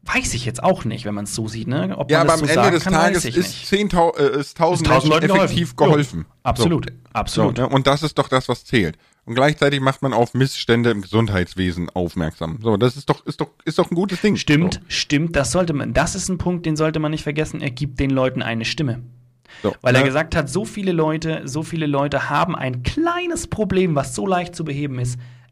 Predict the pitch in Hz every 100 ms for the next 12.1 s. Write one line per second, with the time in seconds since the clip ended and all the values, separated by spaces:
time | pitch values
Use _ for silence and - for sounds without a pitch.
0 | - 131 131 135 - 139 - 147 - 160
1 | 165 - 156 151 - - - 110 - -
2 | - _ _ _ - 117 135 143 139 151
3 | - 127 143 131 139 143 - 135 131 -
4 | 170 170 123 104 - 160 - - - 123
5 | 123 135 - 147 - 147 123 131 151 151
6 | 139 147 135 139 - 123 110 107 98 -
7 | - - _ - - 98 82 - 127 143
8 | 104 - 143 107 67 - - 71 - 110
9 | - 120 110 113 110 110 127 120 117 107
10 | 104 107 113 113 - - - - _ _
11 | - 120 110 110 107 - - 98 95 92